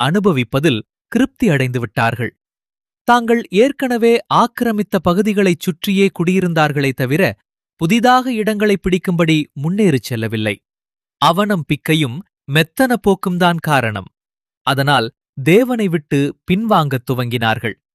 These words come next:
அவருடைய நோக்கத்தை அவர்கள் நிறைவேற்ற தவறியதால், அவர்களை ஆசீர்வதிப்பதாக தேவன் கொடுத்திருந்த வாக்குறுதியையும் நிறைவேற்ற இயலாமற் போயிற்று. இன்றைய சபையும்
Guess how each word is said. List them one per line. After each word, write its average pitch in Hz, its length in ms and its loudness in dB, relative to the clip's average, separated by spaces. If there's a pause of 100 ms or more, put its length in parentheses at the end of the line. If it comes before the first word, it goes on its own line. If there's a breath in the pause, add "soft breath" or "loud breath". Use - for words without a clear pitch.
(500)
அவருடைய 233 460 2
நோக்கத்தை 233 720 0
அவர்கள் 185 380 0
நிறைவேற்ற 208 560 2 (100)
தவறியதால், 135 640 0 (400)
அவர்களை 220 640 2
ஆசீர்வதிப்பதாக 196 1160 0 (180)
தேவன் 196 360 4
கொடுத்திருந்த 165 600 -2
வாக்குறுதியையும் 135 920 -2 (440)
நிறைவேற்ற 175 560 0
இயலாமற் 117 500 0
போயிற்று. 113 520 -6 (960)
இன்றைய 254 400 2
சபையும் 196 520 -2